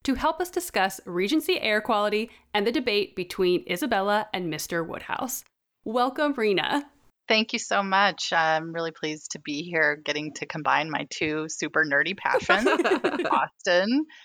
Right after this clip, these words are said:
Speaker 2: and epidemiology, of course.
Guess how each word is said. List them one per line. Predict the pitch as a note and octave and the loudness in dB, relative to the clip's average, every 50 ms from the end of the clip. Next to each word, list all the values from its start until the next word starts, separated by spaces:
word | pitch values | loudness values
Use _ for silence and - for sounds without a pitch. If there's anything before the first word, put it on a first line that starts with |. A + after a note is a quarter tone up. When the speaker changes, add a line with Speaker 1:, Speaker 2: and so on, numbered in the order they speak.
| - _ _ - | -20 _ _ 0
Speaker 2:
and | - E3+ E3 E3 E3 D#3+ | 2 4 6 6 4 4
epidemiology, | D#3+ D#3+ - D#3 E3 E3 E3 D#3+ D3+ D3 D3+ D3+ D#3 D3+ - F3+ E3 D#3 D#3 | 2 0 0 -2 -2 -2 -2 0 2 4 4 4 2 2 2 2 2 2 0
of | E3+ - | -2 -2
course. | - - E3 D3+ D3 D#3 F#3+ B3 - - - - | 0 2 4 4 4 4 2 2 -2 -4 -8 -12